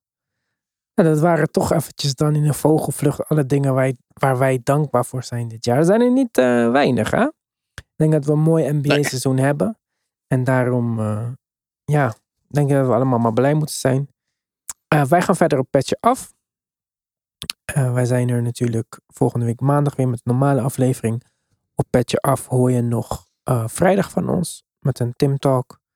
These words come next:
Speaker 1: En, eh, volgende week krijg je het hele spektakel weer opnieuw.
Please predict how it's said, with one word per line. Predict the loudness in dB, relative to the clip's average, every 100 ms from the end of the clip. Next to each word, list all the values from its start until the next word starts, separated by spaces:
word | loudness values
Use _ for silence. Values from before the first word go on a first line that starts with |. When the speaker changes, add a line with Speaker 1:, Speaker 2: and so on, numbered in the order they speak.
| _ _ _ _ _ -2
Speaker 1:
En, | -2 -2
eh, | -6
volgende | -6 -6 -4 -6
week | -4 -6
krijg | -6 -12
je | -10
het | -4
hele | -4
spektakel | -4 -8 -10 -10 -8 -8
weer | -6 0
opnieuw. | 2 4 2